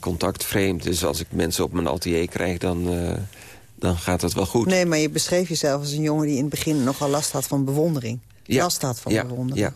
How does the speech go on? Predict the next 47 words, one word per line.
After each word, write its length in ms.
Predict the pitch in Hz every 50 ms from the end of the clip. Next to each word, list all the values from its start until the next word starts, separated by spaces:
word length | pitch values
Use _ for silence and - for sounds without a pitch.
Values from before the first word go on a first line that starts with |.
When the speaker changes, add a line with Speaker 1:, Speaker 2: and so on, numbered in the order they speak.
| - -
Speaker 1:
Nee, 200 | - 92 90 87
dat 180 | 80 104 104 -
is 120 | 123 -
wel 160 | - 120 113
veranderd. 500 | 104 - - 82 69 60 65 67 - - - - - _ - - _ _ _ _ _ _ _ _
Ja. 180 | - - - - - - - - - _ - -
Speaker 2:
Dus 100 | - -
daar 140 | - 151 147
heb 160 | 151 156 -
je 140 | - - 156
je 60 | 151
wel 160 | 143 156 151
aan, 340 | 147 - 139 143 143 143 -
aan 140 | - 143 143
Speaker 1:
Ja. 140 | - 104 98
Speaker 2:
kunnen 520 | - - - 156 151 143 143 143 139 143 135
Speaker 1:
En 100 | - 117
ik 100 | 117 113
heb 160 | - 139 127 -
ook 180 | 87 143 147
wel 160 | - 147 139 131
gemerkt 480 | - 120 123 127 123 117 123 113 -
dat... 380 | - 117 107 107 - - - - - - - - - - - - - - - - - - - - - - - - - - - - - -
Kijk, 200 | - 104 110 113 127
bijvoorbeeld 360 | 107 101 - 123 101 - -
om 140 | 101 104 104
dit 220 | 120 127 101 101
boek 200 | 120 131 135 -
te 80 | - -
maken, 640 | - 104 90 82 80 - - 87 62 57 - - -
eh, 140 | - 76 73 - -
heb, 320 | - - 104 104 - - 85 -
heb 200 | - 101 101 -
ik 60 | -
gewoon 320 | - - 110 101 90 82 -
zelf 360 | - 101 - 123 98 95 - -
ook 220 | 98 104 107 -
echt 240 | - - 117 110 -
een 120 | 95 92 90
paar 200 | - 87 85 98
stappen 340 | - - 117 - - -
moeten 240 | 95 87 - - 92
zetten... 320 | - - - - - - -
die 140 | 82 85
ik 160 | 78 - - - - - -
niet, 460 | - 90 101 117 117 - - - - - - - - - -
eh, 380 | - - 95 95 90 87 85